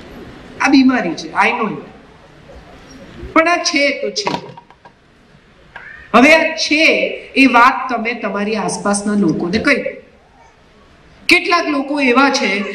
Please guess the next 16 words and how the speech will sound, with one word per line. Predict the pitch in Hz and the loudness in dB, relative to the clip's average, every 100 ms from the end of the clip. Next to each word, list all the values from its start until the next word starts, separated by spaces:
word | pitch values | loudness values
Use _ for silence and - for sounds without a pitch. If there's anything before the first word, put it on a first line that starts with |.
| - - | -4 0
કે | 311 | 4
જેનાથી | 285 254 277 269 294 302 | 4 4 2 2 2 2
અમુકથી | 294 226 269 - 294 269 247 | 2 4 4 6 6 6 2
ઊંચો | - 277 | 4 4
અવાજ | 240 214 233 - - | 4 4 4 2 -4
સહન | 185 190 | -4 -2
નથી | 185 170 170 160 | -2 -4 -4 -4
થતો. | - - - - - - - - - | -4 -12 -14 -20 -20 -20 -20 -20 -6
ટેલિવિઝનનું | 247 247 277 254 247 247 240 220 | 0 4 6 6 4 2 0 0
વોલ્યુમ | 208 220 247 | 0 0 0
સહેજ | - - 220 262 262 262 | -2 2 4 2 0 -6
અમુકથી | 254 254 262 - 269 | -4 -4 -6 -4 -4
વધે | 185 185 247 190 - - - - - - - - | -4 0 2 2 -2 -8 -14 -20 -20 -20 -6 2
એટલે | 247 247 | 2 4
ઇરિટેટ | 254 226 233 214 185 170 180 | 2 2 0 -2 -2 -4 -8
થાય. | - | -10